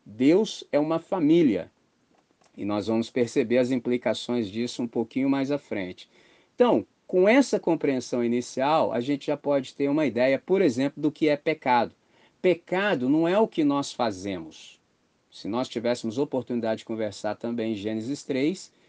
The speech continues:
eu te diria que houve uma queda, uma ruptura, e pecado é o que nós somos. Pecado não é moral, pecado é existencial. Pecado não é o que eu faço, pecado é o que eu sou.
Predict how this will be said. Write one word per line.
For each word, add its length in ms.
eu 100
te 140
diria 400
que 120
houve 280
uma 160
queda, 340
uma 120
ruptura, 680
e 100
pecado 800
é 80
o 80
que 180
nós 280
somos. 1120
Pecado 540
não 180
é 80
moral, 480
pecado 500
é 40
existencial. 880
Pecado 400
não 80
é 40
o 60
que 100
eu 80
faço, 400
pecado 360
é 40
o 60
que 100
eu 80
sou. 380